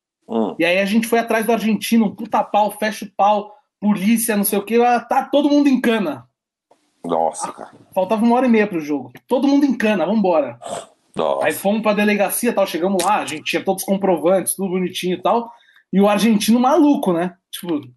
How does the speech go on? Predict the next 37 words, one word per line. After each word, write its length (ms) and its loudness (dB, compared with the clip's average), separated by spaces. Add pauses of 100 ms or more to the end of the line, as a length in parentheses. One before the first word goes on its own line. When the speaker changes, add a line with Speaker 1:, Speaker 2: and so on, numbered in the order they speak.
(440)
Speaker 2:
o 140 -2
argentino 320 0
apanhou 280 2
pra 120 -4
cacete. 580 -8
A 140 -20
polícia 300 -6
bateu 180 0
Speaker 1:
Nossa, 180 -2
Speaker 2:
muito 200 -10
no 60 -6
argentino. 460 -8
Speaker 1:
ah. 460 2 (840)
Speaker 2:
A, 80 0
a 40 0
gente 240 2
ainda 160 4
ficou 180 0
de 100 2
boa, 200 4
assim, 160 -4
tipo, 140 -4
a 20 2
gente 160 0
só 140 0
foi 200 2
no 160 0
camburão, 720 2 (920)
tipo, 240 -8 (600)
sentado 800 0
lá 120 4
de 140 -4
boa, 420 4
Speaker 1:
Mas 200 0
Speaker 2:
mas 120 -2
Speaker 1:
não 60 2
chegou 160 2